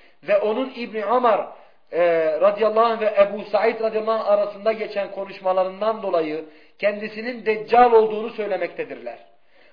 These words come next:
Bazı alimler de Temim ed-Dari hadisini delil getirerek, demin söylemiştik Temim ed-Dari hadisi önemlidir diye,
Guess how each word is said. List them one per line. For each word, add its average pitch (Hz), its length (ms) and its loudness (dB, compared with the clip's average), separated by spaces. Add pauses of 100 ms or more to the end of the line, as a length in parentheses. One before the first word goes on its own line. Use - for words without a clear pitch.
Bazı 233 480 6
alimler 180 600 2
de 139 260 -2 (440)
Temim 240 300 -2
ed-Dari 240 580 4
hadisini 214 640 -4
delil 214 240 -4
getirerek, 175 580 -4
demin 220 260 -8
söylemiştik 208 640 -10
Temim 202 260 -8
ed-Dari 196 440 0
hadisi 175 440 -8
önemlidir 165 560 -8
diye, 143 320 -4